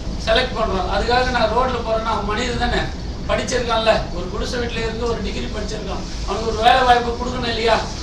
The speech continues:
அவன் கஷ்டம் எப்படி, அவன் போய் அஞ்சு லட்ச ரூபா கட்ட முடியுமா? கட்ட முடியாது. "ரெண்டு வேணா போய் எனக்கு ஐயாயிரம் ரூபாய்," அந்த ஐயாயிரம் ரூபாய் ரெண்டு இன்ஸ்டால்மெண்ட்டை கட்டு, ஒரே இதோட கொடுக்க வேணாம் எங்களுக்கு, ரெண்டு இன்ஸ்டால்மெண்ட் கட்டுன்னு சொல்லி எங்க தலைவர்கள் எல்லாம் வந்து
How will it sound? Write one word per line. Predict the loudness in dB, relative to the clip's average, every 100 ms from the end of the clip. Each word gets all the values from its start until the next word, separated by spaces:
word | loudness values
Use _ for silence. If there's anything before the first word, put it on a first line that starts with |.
| -4 0
அவன் | 0 2
கஷ்டம் | 0 0
எப்படி, | 0 0 2
அவன் | 2 2
போய் | 2 2
அஞ்சு | 2 0
லட்ச | -2
ரூபா | -2 0
கட்ட | 0
முடியுமா? | 0 -2 -2 -2 -2 -6 -4
கட்ட | -2 -2
முடியாது. | 0 0 0 -2 -4 -4
"ரெண்டு | -4 0
வேணா | 0 2
போய் | 0 -2
எனக்கு | 0 0
ஐயாயிரம் | 2 4 6
ரூபாய்," | 4
அந்த | 4
ஐயாயிரம் | 2 2 2 2
ரூபாய் | 0 -2 -4 -4
ரெண்டு | -2 0
இன்ஸ்டால்மெண்ட்டை | 2 4 4 2 0
கட்டு, | 0 0 0 -2 -2 -4 -4 -4 -4 -4 -4 -2
ஒரே | 4 4 6
இதோட | 6 4 4
கொடுக்க | 0 2 2
வேணாம் | 2 2
எங்களுக்கு, | 2 0
ரெண்டு | -2 -2
இன்ஸ்டால்மெண்ட் | 0 2 2 2 0 0 0
கட்டுன்னு | 0 0
சொல்லி | -4 -2 -2
எங்க | -2 -2
தலைவர்கள் | -2 0 2 2
எல்லாம் | 2 2
வந்து | 0 0 -2